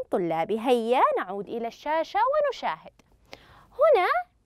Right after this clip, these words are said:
العديد من الأشكال الهندسية المختبئة في محيطنا أو في منزلنا أو في عالمنا. مثلا هذه،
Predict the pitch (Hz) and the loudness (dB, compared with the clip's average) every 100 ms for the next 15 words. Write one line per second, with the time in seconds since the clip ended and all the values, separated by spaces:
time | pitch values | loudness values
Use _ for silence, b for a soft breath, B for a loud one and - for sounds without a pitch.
0 | _ _ - 269 240 170 202 247 466 453 | _ _ 0 2 2 -2 -2 0 0 2
1 | 320 330 - 285 - - 302 285 233 208 | 0 0 -2 -8 -12 -6 -2 0 0 -2
2 | 220 247 285 247 277 - 285 269 254 - | -4 -4 -4 -2 -4 -2 -2 0 -2 0
3 | 381 453 381 302 349 - - - 330 - | 2 4 4 2 -2 -4 -10 -4 -4 -2
4 | - 403 - b b b b b 719 740 | -2 -2 -2 b b b b b 0 4
5 | 554 - 392 - 330 330 - 247 233 320 | 4 2 0 0 -2 -2 -4 -6 -2 0
6 | 427 392 359 349 349 302 302 - 659 571 | 2 2 0 0 0 -2 -2 0 2 2
7 | 330 285 254 214 196 165 - - _ _ | -2 -4 -4 -6 -8 -10 -14 -18 _ _
8 | b b b b b 508 587 - 370 466 | b b b b b 2 4 4 2 2
9 | - _ b b b - 480 339 214 453 | 0 _ b b b 0 2 4 2 -2